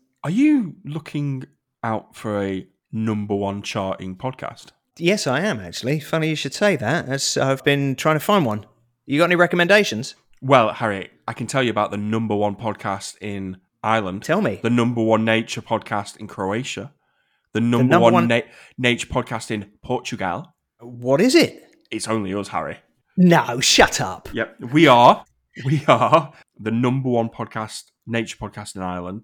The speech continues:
Speaker 1: the number one nature podcast in Croatia and Portugal. Top five, Harry, in Spain, Switzerland, Japan.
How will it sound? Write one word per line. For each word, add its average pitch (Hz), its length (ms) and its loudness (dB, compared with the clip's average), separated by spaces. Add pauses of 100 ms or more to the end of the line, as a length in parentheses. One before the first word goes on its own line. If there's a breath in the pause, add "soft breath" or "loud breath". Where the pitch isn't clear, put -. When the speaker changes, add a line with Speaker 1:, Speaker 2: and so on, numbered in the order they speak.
Speaker 1:
the 113 60 -4
number 143 580 2
one 123 240 4
nature 120 320 -4
podcast 113 320 -10
in 113 60 -18
Croatia 104 420 -8
and 98 80 -12
Portugal. 101 540 -10 (260)
Top - 260 -2
five, 147 280 4
Harry, 147 360 0
in 123 140 -2
Spain, 147 680 0 (180)
Switzerland, 156 720 -4
Japan. 143 640 2